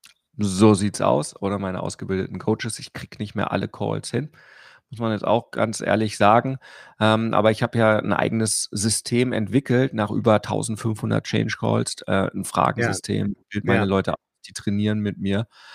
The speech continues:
Speaker 1: Ähm, also es ist nicht so, „Oh, ich nicht direkt beim René“, kann man auch, muss man extra was zahlen.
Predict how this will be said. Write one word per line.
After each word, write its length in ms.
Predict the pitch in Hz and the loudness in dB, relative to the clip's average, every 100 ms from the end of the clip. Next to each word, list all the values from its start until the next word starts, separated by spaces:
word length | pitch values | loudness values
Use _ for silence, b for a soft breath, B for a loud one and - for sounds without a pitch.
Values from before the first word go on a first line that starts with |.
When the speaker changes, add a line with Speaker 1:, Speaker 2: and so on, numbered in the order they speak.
| B B | B B
Speaker 1:
Ähm, 300 | - 98 95 | 0 2 2
also 200 | 92 98 | 2 0
es 140 | 98 - | -2 -6
ist 180 | 95 - | -6 -2
nicht 120 | 110 | -2
so, 120 | 123 | -2
„Oh, 680 | 311 202 156 147 156 156 156 | 2 6 10 10 10 10 8
ich 260 | 143 143 139 | 6 2 0
nicht 240 | 147 - | -2 2
direkt 380 | 139 131 131 - | 4 6 4 2
beim 200 | 123 117 | 2 2
René“, 260 | 117 117 113 | 2 2 0
kann 160 | - 104 | -2 -4
man 120 | 101 | 0
auch, 280 | 87 123 120 | 4 4 4
muss 160 | 110 | -6
man 140 | 101 101 | -6 -6
extra 320 | 107 - 101 | -8 -4 -2
was 200 | 98 - | -2 -6
zahlen. 420 | - 117 107 127 | -4 0 0 -2